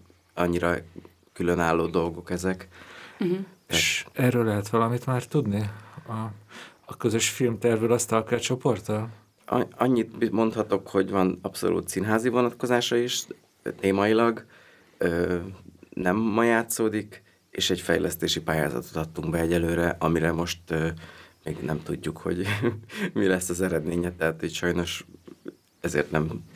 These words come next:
Speaker 1: érdemes többet erről. De ha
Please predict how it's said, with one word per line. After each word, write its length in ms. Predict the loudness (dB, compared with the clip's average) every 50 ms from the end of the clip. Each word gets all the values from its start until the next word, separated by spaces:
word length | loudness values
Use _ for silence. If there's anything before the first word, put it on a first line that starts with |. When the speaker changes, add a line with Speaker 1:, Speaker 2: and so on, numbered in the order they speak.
| -14 -14 -12 -8 -4
Speaker 1:
érdemes 420 | -2 0 2 2 2 2 2 2 2
többet 500 | 0 0 0 0 -2 -4 -6 -8 -16 -18 -16 -8
erről. 400 | -4 -2 0 0 0 0 -2 -2 -6 -12 -18 -20 -20 -20 -20 -20 -20 -20 -20 -20 _ _ -4
De 120 | 0 0 0
ha 260 | 2 2 0 0